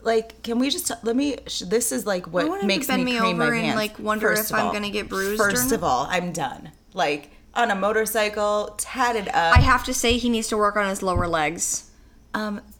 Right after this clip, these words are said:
Speaker 2: We're looking a little like this.
Speaker 1: No, no, no.
Speaker 2: We're
Speaker 1: I'll
Speaker 2: looking
Speaker 1: show
Speaker 2: a little backwards triangly.
Speaker 1: Let me show you. Let me
Speaker 2: Okay,
Speaker 1: show you.
Speaker 2: okay. Let me see the bum.
Speaker 1: Uh, okay, hang on. <sighs> He is, like, daddy for sure. Oh, shit. Um.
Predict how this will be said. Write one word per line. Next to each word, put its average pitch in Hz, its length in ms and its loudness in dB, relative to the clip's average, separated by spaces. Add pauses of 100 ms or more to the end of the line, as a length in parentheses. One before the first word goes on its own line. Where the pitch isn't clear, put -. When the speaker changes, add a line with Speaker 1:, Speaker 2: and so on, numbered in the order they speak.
(280)
Speaker 2:
We're 226 140 2
looking 247 340 4
a 254 80 4
little 240 200 4
like 214 240 2
this. - 380 0
Speaker 1:
No, 247 80 0
no, 262 140 -4
no. 208 260 -6
Speaker 2:
We're 214 60 2
Speaker 1:
I'll 214 60 4
Speaker 2:
looking 240 220 2
Speaker 1:
show 262 80 4
Speaker 2:
a 262 40 2
little 240 420 2
backwards 208 580 2
triangly. 175 600 -2
Speaker 1:
Let - 100 -6
me 285 140 -4
show 240 180 -10
you. - 120 -16 (100)
Let 220 180 -12
me 202 60 -4
Speaker 2:
Okay, 214 200 -6
Speaker 1:
show - 300 -10
you. 104 60 -8
Speaker 2:
okay. - 240 -10
Let 226 100 0
me 285 60 6
see 320 160 0
the 285 100 2
bum. 101 380 0 (640)
Speaker 1:
Uh, - 40 -16 (220)
okay, 156 200 -16 (240)
hang 160 140 -12
on. 143 180 -16 (220)
<sighs> - 520 -14 (420)
He 208 320 -8
is, 151 200 -10
like, 143 300 -14
daddy 147 440 -16
for - 140 -20
sure. 139 380 -20 (1300)
Oh, - 140 -16
shit. - 180 -18 (1000)
Um. 170 800 -10